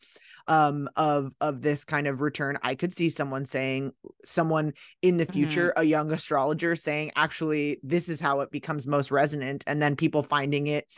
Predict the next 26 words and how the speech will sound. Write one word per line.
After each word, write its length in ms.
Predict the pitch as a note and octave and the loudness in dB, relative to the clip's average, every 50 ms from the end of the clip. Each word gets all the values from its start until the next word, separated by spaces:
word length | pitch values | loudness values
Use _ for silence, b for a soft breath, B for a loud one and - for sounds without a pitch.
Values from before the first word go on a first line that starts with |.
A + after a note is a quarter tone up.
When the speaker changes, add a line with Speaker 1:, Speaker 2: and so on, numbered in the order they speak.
| B B B B B _ | B B B B B _
Speaker 1:
and, 420 | - D#3 D#3 D3+ D3 D3 D3 C#3 - - | -2 0 0 2 0 -2 -2 -4 -4 -2
and, 520 | D3 D3 C#3+ C#3 C#3 C3+ C#3 C#3 C3+ - B B B B B B _ | 0 0 0 0 0 -2 -2 -4 -4 -6 B B B B B B _
um, 580 | D#3 D3+ D3 C#3+ C3+ C3+ C3 B2+ B2+ B2 A2+ - _ _ _ _ _ _ _ _ _ _ _ _ _ _ _ _ _ | 6 6 8 8 6 6 4 2 -2 -4 -6 -8 _ _ _ _ _ _ _ _ _ _ _ _ _ _ _ _ _
you 180 | - C3+ D#3 D#3+ | -6 -4 -2 0
know, 200 | D3 C3+ C3 - | 2 2 0 0
im-, 320 | - C#3 D3+ D3+ D3 D3 C#3 - | 0 -2 -2 -2 -4 -6 -6 -6
it, 180 | - C3 - _ _ _ B B B B B | -6 -6 -6 _ _ _ B B B B B
that 260 | - E3 E3+ C#3+ - - | 4 4 6 6 4 4
kind 180 | - F3 D#3 | 4 4 4
of 100 | D3+ C3 - | 4 2 2
infiltrating 640 | C#3+ D3+ C3+ D3 D3+ C#3+ - E3+ D3 D3 C#3+ C3+ | 0 0 2 2 2 6 6 6 6 6 4 2
other 180 | A2 B2 C3 C#3+ | 2 4 4 2
things, 260 | C#3 - C#3 D3 C3+ | 2 2 -2 -2 -2
and 160 | C#3+ C#3+ C#3 | -2 -2 -2
that 180 | C3+ C3 - - _ _ | -2 -2 -2 -4 _ _
causes 360 | - - D#3 D3 C#3 C#3 C3 C#3 | -4 0 0 0 0 0 -2 -2
us 180 | C3+ C3+ - | -2 -2 -2
to, 220 | - D3 C3 C3 B2+ | -2 -2 0 0 -2
to 180 | - - D3 C3+ | -4 -4 -2 0
rethink. 420 | C#3 C#3+ C3+ - - D3+ D3 - - | 0 0 0 0 -2 -4 -4 -2 0
But 120 | - - | 0 2
I 100 | - C#3+ | 2 2
think 300 | C3+ - D#3 D3 C#3 - - | 0 -2 -4 -6 -4 -4 -6
the 80 | D3 | -4
fact 320 | C#3+ - C#3+ C#3 C#3 - - | 0 0 2 2 0 0 -4
that 140 | C3+ - | -6 -6